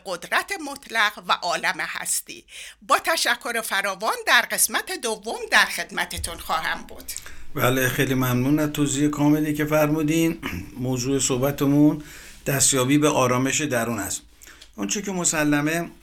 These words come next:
Speaker 2: آرامش با آسایش تفاوت داره.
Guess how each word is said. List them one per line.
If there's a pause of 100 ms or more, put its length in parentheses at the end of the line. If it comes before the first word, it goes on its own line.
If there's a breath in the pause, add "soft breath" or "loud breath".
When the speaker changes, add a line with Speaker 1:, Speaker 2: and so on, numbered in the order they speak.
(200)
Speaker 2:
آرامش
با
آسایش
تفاوت
داره.